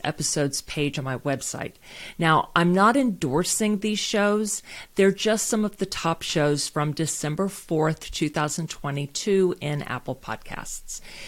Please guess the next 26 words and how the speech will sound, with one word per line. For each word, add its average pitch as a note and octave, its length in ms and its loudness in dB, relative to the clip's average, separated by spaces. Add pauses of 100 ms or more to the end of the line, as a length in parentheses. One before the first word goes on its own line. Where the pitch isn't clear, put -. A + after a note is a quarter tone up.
(160)
If F3+ 160 2
you F#3 140 4
want F#3+ 140 6
to F#3 40 4
refer A#3+ 440 2
to - 200 -2
any E3+ 140 2
of D#3+ 140 0
the D#3 120 0
images D3 500 0
that D3 120 -2
I'm C#3+ 100 -2
going C#3 200 -2
to C3+ 80 -4
mention, C3 500 -4 (320)
then D#3 160 2
go D3+ 160 6
to D3+ 220 0
angela F3+ 480 0
kelly F#3+ 340 0
smith F3+ 460 -2
dot - 240 0
com C#3 420 0 (220)
forward F#3 520 4
slash D3 640 0 (120)
thirty-seven. D3 1000 -2